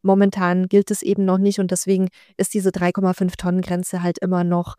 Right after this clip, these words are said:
wichtig für viele Fahrerinnen und Fahrer. Wie schaffen die das, unter dieser Grenze zu bleiben, obwohl, ähm, die Größe des Fahrzeugs und die Sitzplätze eigentlich mehr verlangen würden? Da sagt der Hersteller, dass eben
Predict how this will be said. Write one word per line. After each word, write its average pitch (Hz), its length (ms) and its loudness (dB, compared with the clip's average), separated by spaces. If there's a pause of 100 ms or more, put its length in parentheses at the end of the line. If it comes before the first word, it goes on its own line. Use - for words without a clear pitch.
(320)
wichtig 190 520 -2
für 175 460 2 (100)
viele 175 580 -2 (120)
Fahrerinnen 170 640 -4
und 165 140 -6
Fahrer. 160 440 -6 (680)
Wie 190 360 0
schaffen 214 420 0
die 269 100 4
das, 277 260 2
unter 247 300 0
dieser 226 320 0
Grenze 220 340 -2
zu 208 160 -4
bleiben, 214 560 2
obwohl, 208 800 2 (460)
ähm, 196 520 2
die 190 100 -6
Größe 208 400 2
des 226 180 -4
Fahrzeugs 208 600 -2
und 196 180 -4
die 202 60 -2
Sitzplätze 190 840 -2 (320)
eigentlich 202 380 0
mehr 202 160 0
verlangen 196 440 -4
würden? 247 340 2 (540)
Da 202 140 4
sagt 208 220 0
der 196 80 2
Hersteller, 196 420 0
dass 185 180 0
eben 190 380 -2